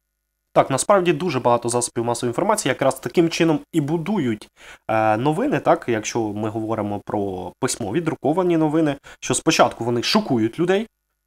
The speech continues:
е, для того, щоб людина залишилася на сайті чи продовжила тримати цей журнал чи газету в руках, шокують людей, потім розказують, в чому справа, і під кінець у нас якийсь позитивний висновок. Там, наприклад,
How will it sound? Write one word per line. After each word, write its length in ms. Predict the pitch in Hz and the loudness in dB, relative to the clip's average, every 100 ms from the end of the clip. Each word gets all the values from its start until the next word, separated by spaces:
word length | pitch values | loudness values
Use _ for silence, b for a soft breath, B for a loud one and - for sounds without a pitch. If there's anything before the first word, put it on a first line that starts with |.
| _ | _
е, 220 | 113 110 110 | 0 0 0
для 160 | 123 | -2
того, 160 | 139 143 | 0 0
щоб 180 | - 131 | 0 -2
людина 280 | 147 139 127 | 0 0 0
залишилася 640 | 120 147 147 127 107 - | 0 0 0 -2 -4 -2
на 100 | 117 | -2
сайті 400 | 127 190 202 202 | 0 2 2 0
чи 400 | 143 - 117 113 110 | -2 2 2 0 -2
продовжила 500 | 131 127 135 127 123 | -2 -2 -2 -2 -2
тримати 400 | - 123 120 117 | 0 0 0 -2
цей 180 | - 117 | -2 -2
журнал 400 | 110 123 143 120 | -2 -2 0 -2
чи 120 | - | -4
газету 360 | 120 123 120 110 | -6 -2 -2 -4
в 80 | |
руках, 360 | 120 - 240 269 b b | -6 2 2 2 b b
шокують 520 | - - 208 127 117 185 | -2 -2 2 2 2 0
людей, 240 | 196 247 | -2 -2
потім 360 | - 196 160 147 | 0 0 0 0
розказують, 460 | 139 - 131 120 | 0 2 2 0
в 80 | - | -2
чому 260 | - 185 156 | 0 2 0
справа, 460 | - 208 277 262 - B B - | 2 4 6 4 0 B B -2
і 160 | 285 | -2
під 180 | 214 - | 0 -4
кінець 320 | 117 117 113 | 0 -2 0
у 20 | |
нас 160 | 127 147 | -4 -4
якийсь 240 | 113 151 | -2 -4
позитивний 440 | - 113 101 123 110 | -4 -6 -2 -2 -2
висновок. 380 | 101 - - - | -6 -8 -16 -16
Там, 140 | 87 | -14
наприклад, 380 | 92 123 - | -10 -10 -8